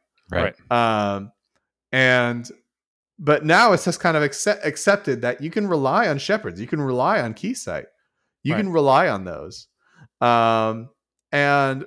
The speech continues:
Speaker 3: but I'm sure that when they first came out, it was like, "You're letting somebody else do your work for you?
Speaker 2: You're
Speaker 3: You
Speaker 2: not
Speaker 3: need
Speaker 2: even
Speaker 3: to
Speaker 2: a
Speaker 3: get
Speaker 2: lawyer
Speaker 3: your client
Speaker 2: anymore.
Speaker 3: to agree to that."
Speaker 2: Yeah.
Speaker 3: Like, you know, I'm sh-, I wouldn't be surprised if somebody was, was talking, was saying that kind of thing.
Speaker 1: Yeah.
Speaker 2: Yeah,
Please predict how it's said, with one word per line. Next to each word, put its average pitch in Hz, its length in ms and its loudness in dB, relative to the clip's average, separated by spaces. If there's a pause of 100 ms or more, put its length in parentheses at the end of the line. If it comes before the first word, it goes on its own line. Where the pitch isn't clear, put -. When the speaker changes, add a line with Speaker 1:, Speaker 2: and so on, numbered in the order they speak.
Speaker 3:
but 165 240 0
I'm 143 140 0
sure 202 260 2
that 202 100 0
when 156 100 0
they 143 100 0
first 151 260 -4
came 131 180 -4
out, 151 280 0 (300)
it 139 60 2
was 139 140 4
like, 131 240 -2 (240)
"You're 151 160 2
letting 160 260 2
somebody 156 460 0
else 123 260 -2
do 143 120 -6
your 127 180 -2
work 110 280 -6
for 117 280 -6
you? 170 220 -2
Speaker 2:
You're 294 60 -12 (300)
Speaker 3:
You 139 80 -6
Speaker 2:
not 147 80 2
Speaker 3:
need 151 60 2
Speaker 2:
even 151 100 0
Speaker 3:
to 139 60 -2
Speaker 2:
a - 0 -
Speaker 3:
get 139 80 2
Speaker 2:
lawyer 143 160 4
Speaker 3:
your 139 100 0
client 180 320 2
Speaker 2:
anymore. - 0 -
Speaker 3:
to 180 140 2
agree 151 260 0
to 359 120 0
that." 92 300 -6 (280)
Speaker 2:
Yeah. 113 240 -4 (160)
Speaker 3:
Like, 131 280 2 (200)
you 143 140 -2
know, 117 140 -2
I'm 147 200 -2
sh-, - 160 -14 (180)
I 156 160 2
wouldn't 277 220 -2
be 185 80 -4
surprised 156 460 -2
if 113 100 -8
somebody 110 340 -4
was, 101 380 -12
was 107 180 -10
talking, 143 400 -8
was 98 260 -8
saying 202 220 -8
that 85 140 -8
kind 76 140 -10
of 78 100 -18
thing. - 180 -16 (240)
Speaker 1:
Yeah. 90 240 -4 (480)
Speaker 2:
Yeah, 170 160 -14